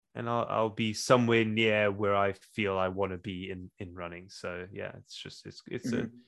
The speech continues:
Speaker 1: it's a nice, it's a nice journey. I don't, I'm not gonna rush it this time. I need to put the foundation in, you know, get everything right, and get to a level where I can, you know, start d-, doing big runs. You know, for example, I've never done a hundred miler,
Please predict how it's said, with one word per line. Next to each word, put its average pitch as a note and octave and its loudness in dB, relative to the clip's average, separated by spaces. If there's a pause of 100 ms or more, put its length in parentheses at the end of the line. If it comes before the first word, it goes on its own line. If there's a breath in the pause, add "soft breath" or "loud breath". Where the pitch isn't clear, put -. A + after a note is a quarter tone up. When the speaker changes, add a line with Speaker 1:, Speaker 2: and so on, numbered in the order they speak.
(180 loud breath)
Speaker 1:
it's - -6
a G3+ 2
nice, G3+ 6 (100)
it's D3+ -2
a E3+ 2
nice D#3 6
journey. F#2 -2
I G2+ 2
don't, G#2+ 4
I'm A2+ -2
not C3 2
gonna B2+ 0
rush A2 2
it - -8
this A2+ -8
time. A2 2
I G#2 0 (440 soft breath)
need A2 -6
to - -18
put - -4
the A2+ -6
foundation A2+ 4
in, A2 0 (540)
you A2+ -10
know, G#2 -8 (140)
get A2 -2
everything G#2 -2
right, G2+ 2 (420 soft breath)
and G#2 -8
get A2 -2
to G#2+ -4
a - 0
level G2 -2
where F#2+ 0
I G2 0
can, F#2+ -10 (640)
you A2 -6
know, G2 -4
start G2 -2 (240)
d-, A2 -14
doing G2 -2 (320)
big G#2 -2
runs. G2 -2 (680 soft breath)
You G#2 -10
know, F#2+ -6
for G#2 -6
example, G#2+ 4
I've A2 4
never G#2 4
done G2+ 2
a G2 2
hundred G#2 -2
miler, A2 6